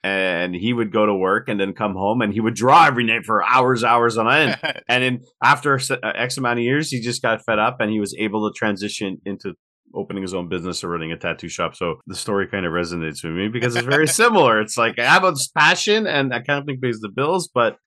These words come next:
Speaker 1: this is what I like to do.
Speaker 2: Yeah, I don't know too many people who are actually, like, passionate numbers people. Uh, I mean, everybody l-, would like to say, "Oh, yeah,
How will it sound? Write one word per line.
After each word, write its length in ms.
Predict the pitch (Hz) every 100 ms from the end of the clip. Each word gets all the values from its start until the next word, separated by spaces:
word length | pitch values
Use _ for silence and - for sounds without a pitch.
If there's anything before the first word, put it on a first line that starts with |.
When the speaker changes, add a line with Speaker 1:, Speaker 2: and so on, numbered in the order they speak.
| -
Speaker 1:
this 140 | 110
is 100 | 107
what 140 | 101 98
I 60 |
like 240 | 87 87 80
to 100 | 78
do. 260 | 76 71 _ _
Speaker 2:
Yeah, 180 | 180 - - 165
I 100 | 220
don't 180 | 302
know 160 | 226 233
too 140 | - 185
many 160 | 160
people 240 | 135 143 143
who 80 | 127
are 60 |
actually, 360 | 110 113 - 113
like, 220 | 101 98 _ -
passionate 600 | 127 113 - 113 110 110
numbers 480 | 104 107 113 113 -
people. 440 | 120 110 117 120 _ _ _ -
Uh, 160 | 110 110 -
I 140 | 131 127
mean, 180 | 117
everybody 460 | 135 170 196 170 131
l-, 100 | 131
would 160 | 131 104
like 220 | 123 -
to 100 | 123
say, 260 | 143 120 113
"Oh, 140 | 240
yeah, 280 | 214 254